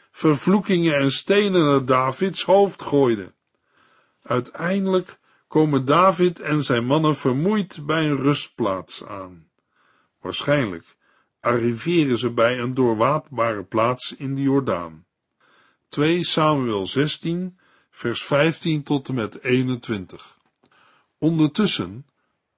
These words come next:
waren Absalom en zijn mannen in gezelschap van Achitofel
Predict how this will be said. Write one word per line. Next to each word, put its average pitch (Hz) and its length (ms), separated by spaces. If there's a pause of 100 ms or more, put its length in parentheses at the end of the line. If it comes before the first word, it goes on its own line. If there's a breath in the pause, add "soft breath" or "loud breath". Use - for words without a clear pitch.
(120)
waren 156 440
Absalom 135 500
en 127 140
zijn 139 180
mannen 165 280
in 131 140
gezelschap 139 720
van 139 200
Achitofel 139 1080